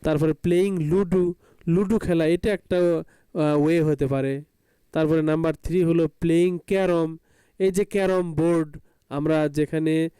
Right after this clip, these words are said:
মনে করো যে, আহ, চার কোণা একটা, উম, জায়গার মধ্যে আমরা স্কয়ার শেপের মধ্যে আমরা কিন্তু চারপাশে চার কোণায় চারটা পকেট থাকে এবং আমাদেরকে এই যে এইরকম গুটিগুলো দিয়ে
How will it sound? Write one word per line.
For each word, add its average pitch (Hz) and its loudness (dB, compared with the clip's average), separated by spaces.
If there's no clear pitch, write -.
মনে 151 2
করো 147 2
যে, 143 2
আহ, 135 0
চার 160 -2
কোণা 147 0
একটা, 139 -2
উম, - -8
জায়গার 147 0
মধ্যে 135 0
আমরা 135 0
স্কয়ার 147 -2
শেপের 143 -4
মধ্যে 135 -2
আমরা 135 -2
কিন্তু 135 -6
চারপাশে 151 -4
চার 170 -2
কোণায় 165 0
চারটা 151 -2
পকেট 147 -4
থাকে 160 -4
এবং 175 0
আমাদেরকে 143 -2
এই 160 2
যে 156 -2
এইরকম 226 0
গুটিগুলো 175 0
দিয়ে 160 0